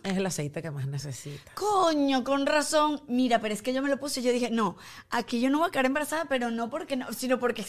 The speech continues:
Speaker 2: con este olor, ¿quién coño?
Speaker 1: No,
Speaker 2: ¿Quién va a
Speaker 1: nunca,
Speaker 2: tener
Speaker 1: mira qué
Speaker 2: relación?
Speaker 1: loco.
Speaker 2: Horrible, horrible".
Speaker 1: A mí me pasó con uno que me... Que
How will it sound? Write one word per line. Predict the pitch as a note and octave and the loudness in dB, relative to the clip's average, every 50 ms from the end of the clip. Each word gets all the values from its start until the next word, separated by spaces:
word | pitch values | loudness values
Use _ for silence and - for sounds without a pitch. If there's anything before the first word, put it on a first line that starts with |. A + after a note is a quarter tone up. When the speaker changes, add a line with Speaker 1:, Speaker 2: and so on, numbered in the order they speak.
| - - | -4 -2
Speaker 2:
con | B3 A#3+ A#3 | -2 0 0
este | A3+ A3 - C#4+ | -2 -2 -2 -2
olor, | C#4+ D4+ D#4 D#4 | 0 0 0 2
¿quién | - A4 G#4 - D#4+ | 2 0 0 0 -2
coño? | - A#4+ A4+ - - A#4 A#4 - - - G#3+ G#3+ | 0 0 0 2 0 -4 -4 -4 -4 -4 -2 0
Speaker 1:
No, | A3 A4+ A#4+ - F4+ | 2 4 8 10 12
Speaker 2:
¿Quién | A#4 - - A#3+ - | 12 12 10 10 10
va | A#4+ C5+ | 10 10
a | A#4 | 12
Speaker 1:
nunca, | - B4 | 12 12
Speaker 2:
tener | A#4+ F4 G4 A#4+ - | 12 12 10 6 6
Speaker 1:
mira | - - - - - - | 8 8 8 10 10 8
qué | - - - | 6 6 6
Speaker 2:
relación? | - A3+ A4 G#4 G3 F3+ F3+ - | 6 6 6 6 6 4 2 0
Speaker 1:
loco. | - - - | -4 -6 -6
Speaker 2:
Horrible, | - - - G#4 G4+ F#4+ - - - D#4+ | -8 -6 -6 -6 -6 -6 -8 -8 -8 -8
horrible". | F4 - E4 F#4 D#4+ D#4+ D4 C4+ - | -8 -8 -10 -10 -10 -10 0 8 10
Speaker 1:
A | A3+ A#3+ | 12 12
mí | B3+ C4 | 12 12
me | C4 C4+ C4 | 8 8 10
pasó | C#4 D#4 C#4 - C#4 B3+ | 10 8 10 8 6 6
con | - C4 C4+ C#4 | 8 6 4 4
uno | C#4 D4 D4 C#4+ C4+ C#4 D4 C#4+ | 4 2 0 0 0 -2 -2 0
que | - C4+ | 0 0
me... | A#3+ A#3+ A#3 G#3 F#3+ - - | 2 2 2 2 0 -2 -2
Que | - A3 | -2 -2